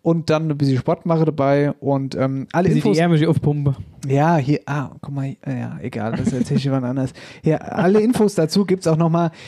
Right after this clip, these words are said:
Speaker 1: in einem Videovlog, den macht Wölversheim immer. Da, äh, das ist immer ganz cool eigentlich, wo
Speaker 2: Das ist echt gut gemacht.
Speaker 1: e-, eben der Bürgermeister über aktuelle Themen spricht sozusagen und es dann auch im Video zu sehen ist.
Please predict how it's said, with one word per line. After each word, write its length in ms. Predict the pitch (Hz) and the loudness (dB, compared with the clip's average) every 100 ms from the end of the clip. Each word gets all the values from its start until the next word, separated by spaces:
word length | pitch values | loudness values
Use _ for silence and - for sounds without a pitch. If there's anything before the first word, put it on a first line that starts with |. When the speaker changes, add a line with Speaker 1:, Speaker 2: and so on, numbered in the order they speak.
| - | -8
Speaker 1:
in 140 | 160 | -4
einem 360 | 143 151 147 135 | 0 0 2 4
Videovlog, 880 | 202 233 175 135 - 143 143 - - | 4 4 4 2 0 0 0 -4 -2
den 260 | 147 143 117 | 0 0 -2
macht 320 | 156 160 - | -4 -4 -2
Wölversheim 560 | 151 185 170 - 131 120 | 0 2 2 0 0 -2
immer. 360 | 139 151 190 226 | 0 2 2 2
Da, 400 | 139 135 127 127 139 | 2 2 2 2 2
äh, 100 | 123 113 - | 0 -4 -12
das 260 | - 147 - | -6 -6 -6
ist 60 | |
immer 180 | 156 160 | -4 -2
ganz 240 | 147 143 - | 0 -2 -2
cool 140 | 185 220 | 0 2
eigentlich, 380 | 180 190 160 143 | 2 0 -2 0
wo 160 | 143 | 2
Speaker 2:
Das 80 | 139 | 2
ist 60 | 156 | 0
echt 100 | 165 | -2
gut 100 | 156 | -2
gemacht. 300 | 139 135 135 | -2 -2 0
Speaker 1:
e-, 60 | |
eben 120 | 160 | 0
der 160 | 143 139 | 2 0
Bürgermeister 600 | 139 165 180 160 160 156 | 0 0 2 2 0 0
über 240 | 143 143 - | 0 0 -2
aktuelle 360 | - 147 135 | 0 0 0
Themen 280 | - 196 262 | 2 2 2
spricht 320 | - 220 - | 2 0 2
sozusagen 540 | 180 170 160 165 185 180 - - - | -2 0 0 2 0 -2 -8 -14 -6
und 120 | 143 | -4
es 60 | |
dann 140 | - 139 | -2 0
auch 140 | 139 | 0
im 140 | 147 151 | 2 2
Video 200 | 165 156 | 2 0
zu 140 | 139 | 0
sehen 240 | 131 160 | 0 2
ist. 320 | 175 160 - | 2 0 -2